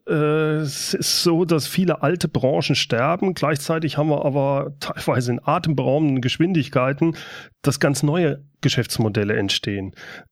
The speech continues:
Du bist Vertriebsexperte. Wie, wie erlebst du das? Was für Auswirkungen hat das auf das Verkaufen? Und was hat sich so, sagen wir mal, in den letzten Jahren,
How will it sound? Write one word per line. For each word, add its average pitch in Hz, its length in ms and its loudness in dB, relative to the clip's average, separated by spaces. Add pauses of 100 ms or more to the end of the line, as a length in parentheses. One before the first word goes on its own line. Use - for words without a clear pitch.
Du 131 200 0
bist 185 200 0
Vertriebsexperte. 123 1080 -2
Wie, 165 160 -2
wie 156 260 -2
erlebst 151 640 0
du 113 80 2
das? - 560 -6
Was - 460 -4
für - 260 -4
Auswirkungen 139 800 0
hat - 260 -2
das - 240 -2
auf - 240 0
das - 260 -2
Verkaufen? 131 800 -2 (640)
Und 135 680 0
was 131 380 -2
hat 160 120 -4
sich 151 200 -2
so, 147 480 0
sagen 143 220 -2
wir 143 60 2
mal, 139 60 0
in 147 60 2
den 139 100 2
letzten 135 360 0
Jahren, 143 640 0